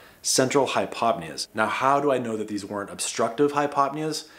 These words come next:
Well, an obstructive hypopnea has a very distinct form to it. So as it's going along, uh, it'll narrow, narrow, narrow, narrow, and then it'll spike up extremely fast because that's the person, their breathing is shallow, you actually have an obstruction, you're finally able to breathe, and then <gasps>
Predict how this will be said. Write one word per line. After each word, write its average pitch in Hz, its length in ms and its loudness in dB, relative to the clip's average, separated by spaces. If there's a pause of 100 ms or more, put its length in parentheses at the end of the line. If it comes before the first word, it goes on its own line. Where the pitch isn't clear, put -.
(280)
Well, 127 140 2
an 127 80 2
obstructive 156 400 -2
hypopnea 120 480 -4
has 110 160 -4
a - 20 -4
very 101 220 -4
distinct 95 420 -8
form 90 320 -8
to 85 140 -8
it. - 120 -10
So 101 180 -2
as 117 260 0
it's 135 120 -2
going 107 280 0
along, 87 500 -4 (480)
uh, 82 180 0
it'll 92 220 -4
narrow, 101 400 4
narrow, 95 400 0
narrow, 92 400 0
narrow, 101 420 2
and 101 160 0
then 104 160 2
it'll 95 360 -2 (100)
spike 107 480 2
up 104 160 0
extremely 101 480 -2
fast 113 500 0
because 107 220 0
that's 120 160 4
the - 80 0
person, 110 380 0
their 95 100 -2
breathing 104 300 -2
is 90 100 -2
shallow, 127 320 4
you 107 160 2
actually 101 200 -2
have 92 100 -2
an 85 60 -4
obstruction, 123 600 -2 (300)
you're - 80 -8
finally 110 400 0
able 107 180 0
to 98 60 -4
breathe, 98 440 0
and 85 120 -4
then 82 140 -8 (120)
<gasps> 214 400 4